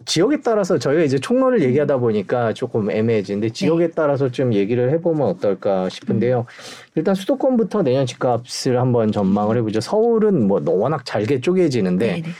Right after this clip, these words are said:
Speaker 1: 서울 얘기부터 좀 해주세요.
Speaker 2: 네, 서울도 내년에는 지금의 이 침체를 피해갈 수는 없을 것 같은데요. 일단 지금 이제 서울 전역에서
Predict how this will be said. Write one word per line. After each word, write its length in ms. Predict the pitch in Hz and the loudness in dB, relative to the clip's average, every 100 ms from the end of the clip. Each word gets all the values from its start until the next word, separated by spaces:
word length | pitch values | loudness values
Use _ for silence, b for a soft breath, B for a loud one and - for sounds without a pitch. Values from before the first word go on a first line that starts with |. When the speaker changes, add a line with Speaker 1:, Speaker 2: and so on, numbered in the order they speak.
| B | B
Speaker 1:
서울 540 | - 196 208 190 135 107 | -6 0 2 2 2 0
얘기부터 440 | 107 101 - 98 | 0 -2 -2 -6
좀 260 | - 87 90 131 | -4 -6 -4 -6
해주세요. 380 | 95 - 87 - - - | -6 -4 -6 -6 -10 -2
Speaker 2:
네, 180 | 196 | 0
서울도 800 | 196 339 359 370 349 311 294 277 | 2 0 2 2 0 2 2 0
내년에는 920 | 180 180 247 262 254 240 226 226 220 | 0 0 2 2 2 2 2 2 2
지금의 480 | 220 208 196 208 185 | 0 -2 0 2 0
이 40 | 180 | 0
침체를 500 | 294 294 320 269 262 | 0 2 2 0 0
피해갈 340 | 359 359 320 | 0 2 0
수는 380 | - - 240 220 | -2 0 2 2
없을 340 | 160 - 220 | 0 -2 -2
것 100 | 226 | -2
같은데요. 760 | 185 - 226 185 160 196 190 165 B B B 302 | -4 -4 -2 0 0 -2 -2 -4 B B B -2
일단 520 | 294 294 277 277 269 | 0 2 2 4 2
지금 480 | - 214 220 220 196 | 0 0 2 2 2
이제 240 | 185 175 - | 2 -2 -4
서울 280 | - 359 | -2 -2
전역에서 880 | 339 196 220 302 262 208 311 269 | 0 0 2 2 2 0 0 0